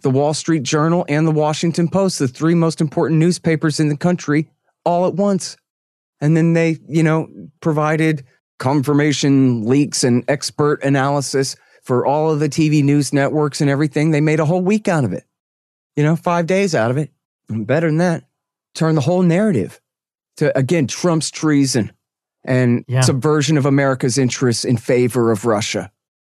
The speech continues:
Speaker 1: And when? Right when Donald Trump was ordering the military to look at plans or to begin drawing up plans. He didn't give them an order to carry it out, but to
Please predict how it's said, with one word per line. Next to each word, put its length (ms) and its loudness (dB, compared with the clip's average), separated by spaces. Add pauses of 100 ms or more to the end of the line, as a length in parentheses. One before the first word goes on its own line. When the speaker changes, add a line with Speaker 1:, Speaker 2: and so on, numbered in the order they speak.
(140)
Speaker 1:
And 220 2
when? 340 0 (220)
Right 380 -2
when 160 0
Donald 360 0
Trump 360 -4 (280)
was 300 0 (400)
ordering 600 2
the 120 -2
military 760 0 (160)
to 140 -4
look 280 0
at 140 -4
plans 380 0
or 100 0
to 120 -4
begin 640 0
drawing 360 0
up 160 -2
plans. 480 0
He 120 0
didn't 200 2
give 160 0
them 140 2
an 80 0
order 260 2
to 180 -2
carry 320 0
it 80 2
out, 280 -2
but 180 -4 (500)
to 360 0